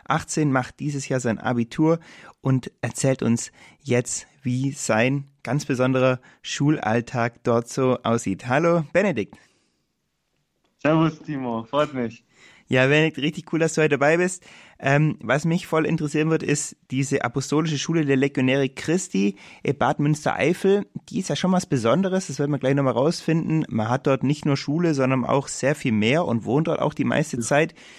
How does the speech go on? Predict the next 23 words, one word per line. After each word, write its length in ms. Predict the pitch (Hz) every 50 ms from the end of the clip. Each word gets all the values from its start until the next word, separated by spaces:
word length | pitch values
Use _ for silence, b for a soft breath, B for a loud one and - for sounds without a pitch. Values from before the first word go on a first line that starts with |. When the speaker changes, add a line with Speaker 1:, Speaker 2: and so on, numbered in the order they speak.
| B B B
Speaker 1:
Viele 300 | B - 165 165 170 180
sagen 340 | 165 - 143 139 151 156 147
ja, 380 | 147 147 147 147 156 156 - -
„Ah, 340 | 110 98 101 107 113 120 131
ist 280 | 131 - - - - -
noch 440 | 107 85 120 110 113 135 160 -
mehr 180 | 185 151 143 139
Schule, 240 | - - 151 151 139
gar 180 | - 127 135
keinen 220 | 139 - 175 151 143
Bock 180 | 165 165 -
drauf.“ 400 | - - 156 156 165 185 - - _ B B B B B B B B B B B
Warum 460 | 120 120 127 175 170 185 185 170 147
hast 240 | 151 151 - - -
du 80 | 180
dich 320 | 175 185 175 - - - _ b b b b b b b b -
dazu 260 | 135 127 - - 165
entschieden 560 | 165 165 160 - - 180 196 214 - 190 180
für 180 | - - 151 143
diese 400 | 143 - 156 180 170 185 175 156
Schule? 400 | - - 175 147 120 98 85 - - b b b b b b b b _ _ _ _ _ _ _ _ _ _ _ _ _ _ _ _ _ _ _ _ _ _ _ _ _ _ _ -
Speaker 2:
Ja, 340 | 131 131 127 127 127 127 123
also 440 | 117 123 117 110 120 120 117 113